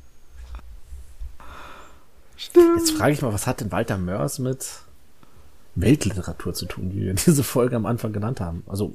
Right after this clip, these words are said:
Speaker 2: wenn ihr das sagt, ja, ist das okay? Wenn ihr
Speaker 1: Ich hab
Speaker 2: das
Speaker 1: das Welt ja
Speaker 2: nicht
Speaker 1: in Klammern gesetzt.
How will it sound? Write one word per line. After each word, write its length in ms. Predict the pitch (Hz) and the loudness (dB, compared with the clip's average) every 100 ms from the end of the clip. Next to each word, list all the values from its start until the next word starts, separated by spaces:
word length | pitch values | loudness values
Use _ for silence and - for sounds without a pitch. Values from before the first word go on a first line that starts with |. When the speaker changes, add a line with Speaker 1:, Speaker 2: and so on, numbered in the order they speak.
| - - | -8 -2
Speaker 2:
wenn 200 | 117 127 | 2 4
ihr 60 | |
das 160 | 123 113 | 2 4
sagt, 220 | 147 - | 2 2
ja, 220 | 107 214 240 190 - | 0 0 -4 -8 -10
ist 60 | |
das 120 | 151 | -8
okay? 300 | 147 - 185 - - - - - - - - - - | -4 -2 -2 -4 -18 -20 -20 -20 -20 -20 -20 -20 -12
Wenn 120 | 123 | -6
ihr 80 | 127 | -2
Speaker 1:
Ich 60 | |
hab 80 | 120 | 0
Speaker 2:
das 140 | 143 123 | 2 6
Speaker 1:
das 60 | |
Welt 180 | 135 104 | 8 8
ja 100 | 147 | 8
Speaker 2:
nicht 80 | 131 | 6
Speaker 1:
in 60 | |
Klammern 280 | 113 131 151 | 2 2 2
gesetzt. 440 | 113 104 104 - | 0 -4 -8 -12